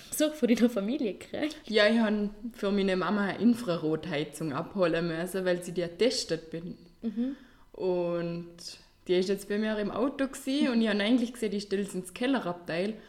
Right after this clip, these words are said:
Speaker 2: Aber Elektra geht das Ding nicht aus dem Auto raus.
Speaker 1: Ist so groß, oder wie?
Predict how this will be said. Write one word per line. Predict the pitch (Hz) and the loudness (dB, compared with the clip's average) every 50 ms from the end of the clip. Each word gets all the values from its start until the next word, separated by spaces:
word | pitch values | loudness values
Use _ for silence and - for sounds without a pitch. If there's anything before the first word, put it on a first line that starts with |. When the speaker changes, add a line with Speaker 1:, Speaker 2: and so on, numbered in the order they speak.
| - - - - - | -20 -20 -18 -2 -2
Speaker 2:
Aber | 175 175 190 185 | 0 0 0 0
Elektra | 190 185 202 214 240 226 - 220 | 0 2 2 2 2 0 -4 -6
geht | 208 196 202 185 196 | -6 -4 -6 -6 -8
das | - - | -10 -8
Ding | - 214 240 262 240 | 0 4 6 6 6
nicht | 220 185 190 | 4 2 0
aus | 202 185 | -2 -2
dem | 180 175 - | -4 -4 -2
Auto | 175 208 277 294 - 196 180 | -2 -2 -2 -2 0 -2 0
raus. | 175 185 | 0 0
Speaker 1:
Ist | 226 - - | -2 -2 0
so | 226 202 | 0 0
groß, | 226 277 233 302 339 339 - | 2 4 4 4 4 2 -2
oder | 190 185 185 180 | -6 -6 -6 -8
wie? | 190 220 | -8 -8